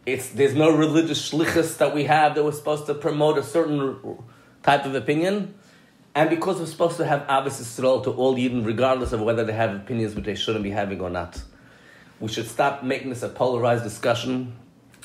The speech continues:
We should stop arguing about it. We should do what the Torah says. We are an Am Chacham V'Navin. We are a smart nation.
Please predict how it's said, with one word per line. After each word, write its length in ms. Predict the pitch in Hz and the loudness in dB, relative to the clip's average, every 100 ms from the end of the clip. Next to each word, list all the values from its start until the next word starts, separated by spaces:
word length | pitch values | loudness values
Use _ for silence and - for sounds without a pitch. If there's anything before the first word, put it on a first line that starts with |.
| - | -14
We 80 | 104 | -10
should 160 | 101 95 | -10 -4
stop 300 | 131 131 127 | 0 2 2
arguing 320 | 127 123 127 | 2 0 -2
about 240 | 127 131 | 0 0
it. 160 | 131 - - | -2 -6 -12
We 140 | - 117 | -6 -4
should 220 | 117 98 | -4 -2
do 140 | 135 | 0
what 140 | 147 117 | 0 0
the 80 | 110 | 0
Torah 320 | 127 120 113 | 0 0 -2
says. 500 | - 107 87 82 - - - - _ | -2 -2 -2 -8 -16 -20 -20 -20 _
We 200 | 110 156 | 0 6
are 140 | 156 139 | 6 4
an 140 | - | 0
Am 220 | 139 165 160 | 0 0 2
Chacham 400 | - - 143 113 | 2 2 0 -2
V'Navin. 480 | 117 107 90 85 85 - | -2 -2 -4 -8 -12 -4
We 180 | 117 131 | 2 2
are 60 | 104 | 0
a 40 | |
smart 420 | - 127 127 123 | -4 2 2 2
nation. 440 | 120 113 101 90 | -2 -2 -6 -10